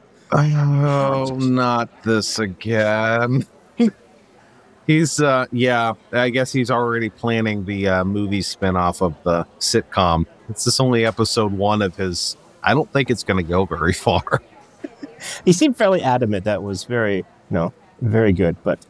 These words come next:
Speaker 2: all right, I'll, I'll,
Speaker 1: Yeah.
Speaker 2: we'll just, we'll
Speaker 1: Yeah.
Speaker 2: just keep him back in my mind.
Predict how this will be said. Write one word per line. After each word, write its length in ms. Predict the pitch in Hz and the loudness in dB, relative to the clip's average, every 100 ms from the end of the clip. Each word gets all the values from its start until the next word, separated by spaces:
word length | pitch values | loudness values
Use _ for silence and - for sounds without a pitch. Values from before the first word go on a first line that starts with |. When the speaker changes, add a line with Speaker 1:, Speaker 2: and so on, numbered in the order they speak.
| - | 0
Speaker 2:
all 100 | 185 | 2
right, 160 | 139 | 2
I'll, 320 | 151 185 - - | 0 -2 -4 -8
I'll, 200 | - - - | -16 -16 -14
Speaker 1:
Yeah. 160 | - 269 | -12 -8
Speaker 2:
we'll 180 | 330 | -6
just, 380 | 330 262 - - | 0 -2 -2 -4
we'll 100 | - | -4
Speaker 1:
Yeah. 80 | - | -2
Speaker 2:
just 220 | 240 - - _ | -2 -4 -10 _
keep 200 | - 196 | 0 2
him 120 | 156 | 2
back 220 | 151 147 143 | 4 2 2
in 60 | |
my 100 | 117 | 0
mind. 220 | 104 95 | 2 0